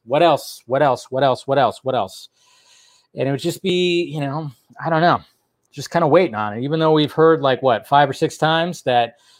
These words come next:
you know, he's supposed to be getting the series, that A T and T is interested, but now A T and T is like, "We don't want Warner Media anymore." So now what? Now we're hearing, well,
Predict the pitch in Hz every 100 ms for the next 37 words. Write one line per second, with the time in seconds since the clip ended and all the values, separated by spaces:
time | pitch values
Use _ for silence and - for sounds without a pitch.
0 | _ _ _ _ 120 113 113 113 104 _
1 | 113 117 - 151 151 151 147 135 151 156
2 | 160 160 139 110 - 156 165 175 180 175
3 | 139 123 131 143 147 151 156 147 151 165
4 | 143 147 156 160 - 190 143 139 143 139
5 | 151 - 156 135 156 156 131 131 110 _
6 | _ 123 147 156 147 160 151 160 156 160
7 | 180 180 180 180 190 190 190 _ _ _
8 | _ _ - 139 220 208 127 101 _ _
9 | _ _ _ _ _ 180 247 226 175 160
10 | 165 170 165 147 _ _ 139 160 160 123